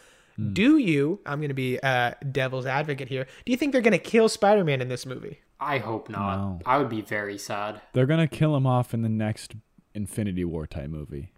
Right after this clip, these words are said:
Speaker 1: you know?
Speaker 2: And then they'll bring him back
Speaker 1: Like,
Speaker 2: in the
Speaker 1: he'll be
Speaker 2: following
Speaker 1: the
Speaker 2: film.
Speaker 1: Iron Man death.
Speaker 3: No,
Speaker 2: That would
Speaker 3: don't
Speaker 2: suck.
Speaker 3: kill the kid. Kill
Speaker 1: Zendaya.
Speaker 2: Bucky.
Speaker 1: Kill Zendaya.
Speaker 2: Kill Ben-
Speaker 1: Let's just kill her.
Speaker 2: Kill Bucky.
Speaker 3: Yeah, kill
Speaker 1: I'm gonna kill
Speaker 3: Bucky.
Speaker 1: Zendaya in real life.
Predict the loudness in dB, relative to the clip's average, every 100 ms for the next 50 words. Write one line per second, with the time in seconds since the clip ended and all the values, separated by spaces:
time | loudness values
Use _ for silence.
0 | _ -8 -6 -6 -4 2 2 2 0 2
1 | 4 6 6 4 4 4 6 8 8 6
2 | 2 2 2 0 -2 -4 -6 -8 -18 _
3 | _ _ _ _ _ _ _ _ _ -10
4 | -2 2 6 6 6 4 2 2 0 0
5 | 0 -6 -8 -4 0 0 -4 -10 -6 -4
6 | -4 -6 -16 _ _ _ _ _ _ _
7 | _ _ -2 0 2 4 4 6 10 10
8 | 10 8 10 8 8 6 8 10 6 -2
9 | 4 4 4 0 -8 -2 2 2 4 4
10 | 2 -2 -12 -14 _ _ _ -4 -4 0
11 | 0 2 4 4 4 8 8 8 6 6
12 | 6 6 6 2 2 2 0 -2 -6 -18